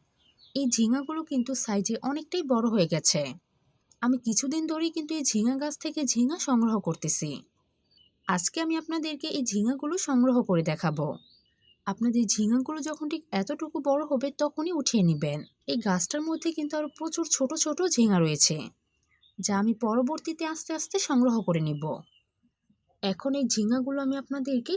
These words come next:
কেটে দেখাচ্ছি। ভিউয়ার্স, আপনারা কিন্তু আমার মতো করে টবে ঝিঙা চাষ করবেন, তবে অবশ্যই ভালো জাতের ঝিঙা বীজটা লাগিয়ে দিবেন।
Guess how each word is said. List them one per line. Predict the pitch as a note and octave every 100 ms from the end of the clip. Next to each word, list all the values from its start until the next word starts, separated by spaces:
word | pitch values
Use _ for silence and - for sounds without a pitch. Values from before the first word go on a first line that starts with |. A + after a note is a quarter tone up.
| -
কেটে | C4 A#3+
দেখাচ্ছি। | F#3 E3+ F3 - - D3 - _ _ _ _ _ _ _ _
ভিউয়ার্স, | - C#4 -
আপনারা | G3+ F#3+ C4+ D4+
কিন্তু | D4 C#4 D4
আমার | A#3+ C4
মতো | C#4+ D4 D4+
করে | D4+ D4
টবে | C#4+ D4 E4
ঝিঙা | D#4+ A#3 G#3+
চাষ | F#3+ F3+ -
করবেন, | E3+ D3+ D3+ D#3 - _ _ _ _ -
তবে | G3+ G3 -
অবশ্যই | F#3 F#3+ D#4+ - D4+
ভালো | B3+ G3 G#3+ C4+
জাতের | D4 C#4+ C#4
ঝিঙা | - B3 B3+
বীজটা | B3+ - F4
লাগিয়ে | E4 A3+ F#3 F3
দিবেন। | D#3+ D#3 D3